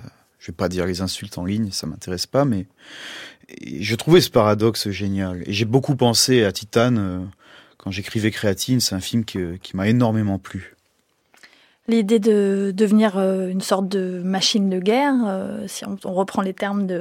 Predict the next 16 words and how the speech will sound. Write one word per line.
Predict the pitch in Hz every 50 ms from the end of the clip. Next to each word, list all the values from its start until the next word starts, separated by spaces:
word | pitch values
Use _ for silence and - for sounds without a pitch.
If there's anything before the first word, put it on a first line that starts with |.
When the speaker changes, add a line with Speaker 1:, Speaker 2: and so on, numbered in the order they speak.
| 180 170
Speaker 2:
euh, | 170 175 185 180 - - - - - - - - - _ - -
de, | 190 180 180 196 190 190 185 185 190 202 - - - 202 208 208 196 196 - -
de, | 208 202 196 196 196
du | 185 175 180 175 180 180 190
héros, | 208 226 214 262 294 262
du | 196 190
personnage | 190 240 226 - - 262 240 240 226 220 208
de | 185 196
Créatine, | 190 - - 196 175 175 - - - 285 294 311 285 254 220 - - -
euh, | - 202 196 196 196 202 202 208 202 208 - - - - - - - - -
les | 214 226
questions | 226 - 214 - - - 214 202 202 202
de | 196 196 208
poids, | 202 - - 277 277 269 277 285 285 294 311 - -
de | - 208 180 190
taille, | 185 - - 277 277 294 302 302 302